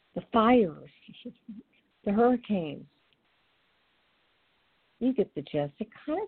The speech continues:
feels like our whole world is falling apart. And that's, again, when I say, "Well, what can we change?" The truth of the matter is,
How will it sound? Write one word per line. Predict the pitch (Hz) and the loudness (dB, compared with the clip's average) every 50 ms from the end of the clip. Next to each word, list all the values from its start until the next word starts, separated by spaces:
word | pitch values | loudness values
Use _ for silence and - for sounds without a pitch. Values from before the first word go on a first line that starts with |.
| - - | -4 -2
feels | - 175 175 190 190 190 - | 0 2 2 2 0 -2 -2
like | 165 156 147 - - | -2 -2 -2 -4 -10
our | 147 147 143 - _ - | -18 -18 -20 -16 _ 2
whole | 196 214 247 240 | 4 4 4 4
world | 202 170 160 165 175 170 143 - - - - - _ _ _ _ _ _ _ _ _ _ | 2 2 2 2 4 2 0 -2 -6 -10 -16 -20 _ _ _ _ _ _ _ _ _ _
is | _ _ _ _ | _ _ _ _
falling | - 160 156 156 151 147 | -6 -4 -2 0 0 -2
apart. | 147 147 - - 156 147 147 - - - - - _ _ _ _ _ _ _ _ _ _ _ _ _ _ _ _ - 151 | -2 -4 -6 -8 -8 -8 -8 -10 -14 -18 -20 -20 _ _ _ _ _ _ _ _ _ _ _ _ _ _ _ _ -4 0
And | 147 151 147 | 2 2 4
that's, | 147 143 147 143 - - | 4 2 0 0 0 0
again, | 196 190 - - 247 277 294 269 214 214 202 185 | 0 0 2 2 4 4 4 4 2 0 -2 -2
when | 175 170 165 | -4 -4 -4
I | 165 165 - _ | -6 -6 -8 _
say, | - 180 165 160 | -4 -2 -2 0
"Well, | 165 170 165 165 | 0 -2 0 0
what | 208 226 247 - - - - | 0 -2 -2 -4 -12 -10 -4
can | - 196 180 180 180 | -4 -2 -2 -2 -4
we | 175 175 175 - - | -6 -6 -8 -10 -10
change?" | 165 143 127 - - - - - - - _ _ _ _ _ _ _ _ _ _ _ _ _ _ _ _ - | -10 -10 -10 -12 -16 -18 -20 -20 -20 -20 _ _ _ _ _ _ _ _ _ _ _ _ _ _ _ _ 0
The | 185 180 - - - | 0 0 -2 0 2
truth | 247 262 320 359 - | 4 4 4 4 4
of | - 226 | 2 2
the | 180 165 | 4 2
matter | 139 135 131 - - - - - 50 50 - 71 | 2 0 -4 -8 -10 -12 -12 -12 -12 -12 -14 -16
is, | - | -18